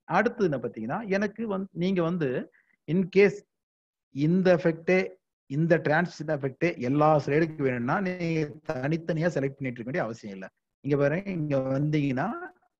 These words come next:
இந்த transition effect select பண்ணிருக்கும் போது இந்த இடத்துல நம்ம effect select பண்ணிருக்கிறது இங்க highlight ஆகுது.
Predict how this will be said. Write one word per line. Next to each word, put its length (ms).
இந்த 320
transition 460
effect 280
select 280
பண்ணிருக்கும் 380
போது 460
இந்த 140
இடத்துல 300
நம்ம 220
effect 300
select 240
பண்ணிருக்கிறது 340
இங்க 380
highlight 300
ஆகுது. 300